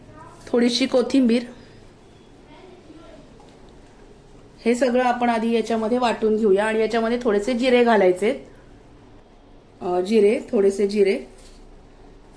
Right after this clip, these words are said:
आता हे जे आहे याचं मी वाटण करून घेते आणि मसाला कसा बनवायचा ते पण तुम्हाला दाखवते. चला बघूया.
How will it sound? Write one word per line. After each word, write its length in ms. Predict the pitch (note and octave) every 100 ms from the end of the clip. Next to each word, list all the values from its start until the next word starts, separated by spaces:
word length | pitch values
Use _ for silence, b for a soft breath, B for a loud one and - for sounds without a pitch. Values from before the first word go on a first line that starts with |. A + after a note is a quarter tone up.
| - - - - - - D3 - D3 - - - - - - - - - - -
आता 180 | G#3+ C4+
हे 200 | C4 B3
जे 100 | C#4
आहे 280 | C#4 B3+
याचं 220 | A#3+ A#3+ B3+
मी 100 | C4
वाटण 400 | B3 A#3+ C4+ C4+
करून 280 | C4 C4+
घेते 420 | C4+ G3+ G#3+ C4+ - B B B A3
आणि 160 | A3+
मसाला 400 | B3 B3 C#4 C#4+
कसा 260 | D4 - C#4+
बनवायचा 440 | C4+ A#3+ A#3+ D#4+
ते 140 | D4+ A#3+
पण 200 | A#3+ A#3+
तुम्हाला 260 | A3+ G#3
दाखवते. 440 | G3+ F3+ G3 F#3 F#3
चला 220 | G#3+ G3
बघूया. 340 | G3+ G3 E3